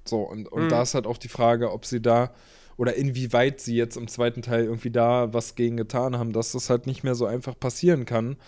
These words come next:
Speaker 1: weil es ist ja nach wie vor so wie im ersten Teil, du gehst halt in diese Dark Zone rein, durch diesen Durchgang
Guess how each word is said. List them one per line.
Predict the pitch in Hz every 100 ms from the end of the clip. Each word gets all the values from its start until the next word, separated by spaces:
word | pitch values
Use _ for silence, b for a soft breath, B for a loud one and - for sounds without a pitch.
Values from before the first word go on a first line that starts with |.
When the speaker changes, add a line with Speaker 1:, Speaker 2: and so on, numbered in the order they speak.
| B B B B -
Speaker 1:
weil | 120 127 127 131 - - _ - _ _ _ -
es | 123 -
ist | 143
ja | 156
nach | 147 170
wie | 147
vor | - 185
so | 180 165
wie | 170
im | 160
ersten | 156 - 170
Teil, | 165 156
du | 131
gehst | 127 151 -
halt | 139 135
in | - 151 156
diese | 139 127
Dark | 123 131 156
Zone | 131 123 120
rein, | 165 196 196
durch | 147 139 -
diesen | 131 123 120 113 110
Durchgang | 135 226 - 175 185 185 190